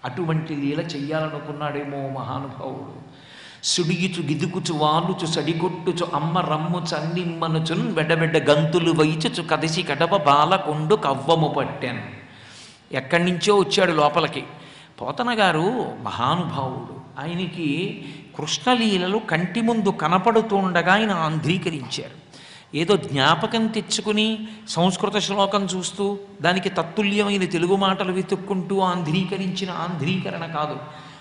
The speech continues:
వారు ఒక్కొక్క ఘట్టాన్ని ఆంధ్రీకరిస్తుంటే ఈశ్వరుడు పలికాడు ఆయనకి. ఆయన యజ్ఞవరాహమూర్తి ఘట్టాన్ని ఆంధ్రీకరిస్తుంటే ఆయన్ని నిగ్రహించడానికి మహారాజు వచ్చాడు.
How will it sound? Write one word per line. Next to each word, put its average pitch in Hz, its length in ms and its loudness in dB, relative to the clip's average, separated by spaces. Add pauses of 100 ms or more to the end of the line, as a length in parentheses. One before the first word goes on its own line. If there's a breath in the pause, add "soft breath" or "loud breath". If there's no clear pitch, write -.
(140 loud breath)
వారు 160 220 2
ఒక్కొక్క 160 680 -4
ఘట్టాన్ని 202 580 -2
ఆంధ్రీకరిస్తుంటే 170 1400 -4 (300 loud breath)
ఈశ్వరుడు 170 600 -2
పలికాడు 156 540 -6 (100)
ఆయనకి. 107 360 -16 (600 loud breath)
ఆయన 175 240 2
యజ్ఞవరాహమూర్తి 202 1300 6
ఘట్టాన్ని 202 520 2
ఆంధ్రీకరిస్తుంటే 165 1400 2 (1000 loud breath)
ఆయన్ని 139 300 2
నిగ్రహించడానికి 170 880 2
మహారాజు 160 500 2
వచ్చాడు. 127 320 -6